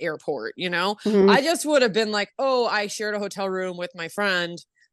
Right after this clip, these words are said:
Speaker 1: Like, I guess I grabbed her pills being in a hurry 'cause I'm about to miss my flight." And, like, completely a plausible situation. At home, very few people are like,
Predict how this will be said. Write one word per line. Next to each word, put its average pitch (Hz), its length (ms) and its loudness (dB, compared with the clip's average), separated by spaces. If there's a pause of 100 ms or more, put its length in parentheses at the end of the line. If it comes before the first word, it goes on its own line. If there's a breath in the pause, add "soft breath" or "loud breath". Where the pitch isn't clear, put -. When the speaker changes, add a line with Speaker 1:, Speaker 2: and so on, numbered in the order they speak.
(240)
Speaker 1:
Like, 160 580 -2
I 190 100 -4
guess 180 240 -4
I 196 60 -2
grabbed 170 260 -4
her 170 120 -6
pills 165 380 -4
being 175 380 -8
in 175 80 -4
a 139 60 -10
hurry 165 320 -2
'cause - 120 -14
I'm 175 80 -6
about 156 280 -4
to - 120 -14
miss 151 200 -8
my - 100 -14
flight." - 400 -4 (580 loud breath)
And, 214 380 4
like, 185 460 0 (1300)
completely 233 540 4
a 214 80 4
plausible 185 880 0
situation. 180 1000 -6 (280 loud breath)
At 254 160 2
home, 247 520 4
very 247 240 6
few 226 180 -6
people 214 280 -4
are 202 140 0
like, 190 240 -2